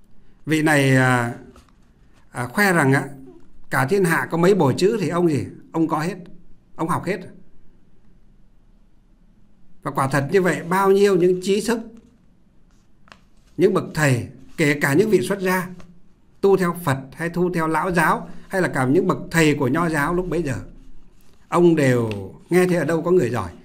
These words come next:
ông đều đến cật vấn và đều thua về lý luận của ông. Và cho nên ông nói này,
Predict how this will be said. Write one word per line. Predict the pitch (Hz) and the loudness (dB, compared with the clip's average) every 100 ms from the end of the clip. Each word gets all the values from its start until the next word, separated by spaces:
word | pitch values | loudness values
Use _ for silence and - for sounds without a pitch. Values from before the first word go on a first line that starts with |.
| - - - | -20 -20 -6
ông | 180 185 | 4 4
đều | 165 127 | 6 4
đến | 131 131 185 180 | 2 2 0 0
cật | 135 - | -4 -2
vấn | 139 170 180 | 0 0 0
và | 143 120 104 98 - - | -2 -2 -4 -10 -18 -4
đều | 147 131 123 110 | 0 2 0 -4
thua | - 185 | -2 0
về | 143 123 | 2 0
lý | 147 | 0
luận | 175 - | -2 -4
của | - | -8
ông. | 131 135 - - - - - - - - - | -8 -8 -10 -20 -20 -20 -20 -20 -20 -18 -6
Và | 131 | 0
cho | 175 | 4
nên | 185 185 | 8 8
ông | 180 185 170 | 6 4 4
nói | 156 | 4
này, | 190 | 2